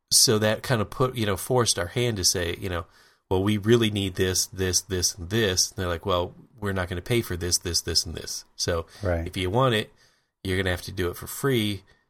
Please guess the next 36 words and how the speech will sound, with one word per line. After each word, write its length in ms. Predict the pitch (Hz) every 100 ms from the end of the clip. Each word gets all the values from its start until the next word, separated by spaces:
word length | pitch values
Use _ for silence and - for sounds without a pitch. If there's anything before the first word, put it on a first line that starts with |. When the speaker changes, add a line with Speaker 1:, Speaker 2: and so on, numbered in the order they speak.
| _ _ -
Speaker 1:
which 260 | 135 143
in 100 | 156
a, 120 | 147 131
in 100 | 139
a 60 | 123
lot 200 | 123 123
of 60 | 107
cases 600 | 104 95 104 98 - - _ _ _ -
we 140 | 113
did. 420 | 107 135 120 - - _ _ _ -
And 120 | 92
the 60 | 92
reason 360 | 107 170 110
we 100 | 95 90
did 320 | 85 87 -
was 160 | 90
because 400 | - 95 - 92
we 120 | 90 90
wanted 400 | 98 101 92 90
to 60 | 90
have 400 | 92 87 82 - _ _ _ _ -
some 320 | - 120 113
assurance 640 | - - 120 95 87 -
that 440 | 101 95 87 87 - _ _ _
what 240 | 101 95 98
we 180 | 95
were 140 | 92 85
designing 580 | 95 82 101 107 85 82 -
was 220 | 98 95
going 220 | 95 87
to 60 | 82
continue 440 | 90 87 90 85
to 80 | -
stand. 520 | - 98 92 - - - _ _ _ _ _ -
Speaker 2:
Right. 260 | 90 82 -
Speaker 1:
Um, 280 | 90 85